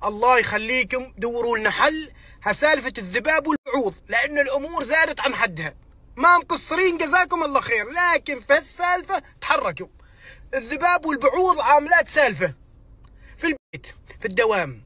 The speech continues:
في السيارة، وين نطير، ذباب بعوض، ذباب بعوض. أمراض، إزعاج. ترى في النهاية يتأثر حتى ال-، وزارة الصحة، لأنه في النهاية ذي أمراض أطفال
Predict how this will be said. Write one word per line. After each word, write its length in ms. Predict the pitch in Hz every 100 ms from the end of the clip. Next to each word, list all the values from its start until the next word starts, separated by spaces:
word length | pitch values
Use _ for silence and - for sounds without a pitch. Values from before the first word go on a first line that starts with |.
| - -
في 60 |
السيارة، 640 | - 247 220 214 190 147 - - -
وين 200 | 190 247
نطير، 460 | 254 233 233 160 - - -
ذباب 440 | 185 208 240 269
بعوض، 340 | 214 233 262 208
ذباب 380 | 202 214 269 214
بعوض. 340 | 233 247 160 - - - - - - - - - - - - -
أمراض، 460 | 190 202 269 302 285 277 - - - - - - - - - -
إزعاج. 600 | 196 202 254 302 285 - - _ - - - - - - - - - -
ترى 200 | 226 269
في 80 | 226
النهاية 640 | 262 240 - 294 294 277
يتأثر 460 | 262 294 277 - 269
حتى 340 | 262 - 302
ال-، 280 | 302 302 294
وزارة 260 | 285 302 277
الصحة، 540 | - - 220 262 254 - _ -
لأنه 280 | 247 277
في 80 | 262
النهاية 400 | 269 247 285 294
ذي 120 | 277
أمراض 440 | 247 254 302 311 - - -
أطفال 600 | 233 - 285 320 311 247